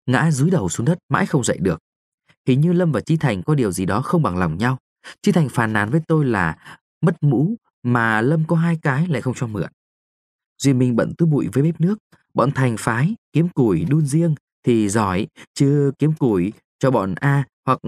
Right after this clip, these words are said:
làm chung thì rất lười. Sao tôi ghét tụi này thế? Nhưng với tư cách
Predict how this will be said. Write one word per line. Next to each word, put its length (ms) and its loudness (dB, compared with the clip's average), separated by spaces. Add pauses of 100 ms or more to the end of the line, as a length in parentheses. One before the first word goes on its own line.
(120)
làm 280 0
chung 320 0
thì 160 0
rất 220 0
lười. 360 0 (680)
Sao 100 2
tôi 160 0
ghét 180 0
tụi 120 0
này 240 -2
thế? 280 2 (420)
Nhưng 140 4
với 120 2
tư 220 -2
cách 120 -2